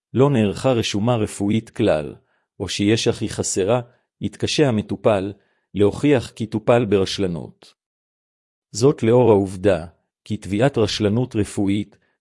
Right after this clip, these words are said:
מתבססת על המסמכים הרפואיים,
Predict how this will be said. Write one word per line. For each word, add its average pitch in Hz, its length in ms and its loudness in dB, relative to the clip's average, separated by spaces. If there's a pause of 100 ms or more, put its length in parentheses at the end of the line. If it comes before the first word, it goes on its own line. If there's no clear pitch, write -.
(120)
מתבססת 110 680 -2
על 101 80 4
המסמכים 110 560 -2
הרפואיים, 104 680 -2